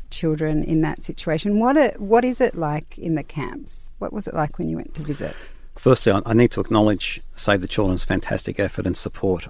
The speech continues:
Speaker 2: Um, and obviously, their, you know, their interest is the children's well-being, and children's well-being also needs to be with their mother, but they have been absolute rock solid in their support for us. And in fact, Matt Tinkler, Deputy C E O of, of Save, Save the Children, has done the foreword in the book.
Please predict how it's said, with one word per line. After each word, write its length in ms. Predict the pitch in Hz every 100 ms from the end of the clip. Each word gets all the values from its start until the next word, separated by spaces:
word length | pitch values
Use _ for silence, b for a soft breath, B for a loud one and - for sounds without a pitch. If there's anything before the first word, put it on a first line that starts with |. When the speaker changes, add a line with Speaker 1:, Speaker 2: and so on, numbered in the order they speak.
| -
Speaker 2:
Um, 240 | 95 87 -
and 100 | 104
obviously, 380 | 104 101 - 92
their, 420 | - 104 101 98 -
you 60 | 104
know, 120 | 90
their 260 | - 98 98
interest 320 | - 95 101
is 100 | 90
the 100 | 95
children's 400 | - 104 95 -
well-being, 560 | 98 90 92 98 98
and 240 | 92 90 -
children's 320 | - 107 95
well-being 460 | 90 90 92 92 92
also 200 | 101 -
needs 220 | 98 92
to 80 | -
be 80 | 98
with 140 | 87
their 100 | 101
mother, 240 | 98 95 95
but 200 | - -
they 120 | 98
have 160 | 95 90
been 180 | 98
absolute 480 | 101 - - 98 -
rock 200 | 104 -
solid 260 | - 92 87
in 60 |
their 100 | 90
support 480 | 92 - - 95 90 b b b b b
for 360 | - 107 101 -
us. 160 | 95
And 120 | 95
in 100 | 92
fact, 340 | - 98 - -
Matt 220 | 120 -
Tinkler, 380 | - 113 - 90
Deputy 340 | - - 95
C 280 | 90 104 92
E 40 |
O 160 | 92 95
of, 160 | 90 -
of 220 | 104 -
Save, 280 | 104 95 -
Save 200 | 104 92
the 40 |
Children, 280 | - 104 90
has 80 | -
done 120 | 98
the 80 | 87
foreword 300 | 107 95 92
in 80 |
the 80 | 90
book. 300 | 87 110 -